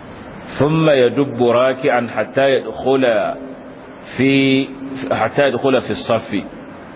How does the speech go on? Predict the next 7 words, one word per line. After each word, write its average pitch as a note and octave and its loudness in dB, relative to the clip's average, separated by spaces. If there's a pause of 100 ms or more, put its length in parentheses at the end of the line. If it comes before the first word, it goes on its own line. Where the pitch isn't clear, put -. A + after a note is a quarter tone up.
(720)
fa B2+ 2
inna C3 4
dhalika A#2 2
min G#2 0
as-sunnah." F#2 -4 (2750)
Abdullahi A#2+ 4 (480)
ibn B2+ 2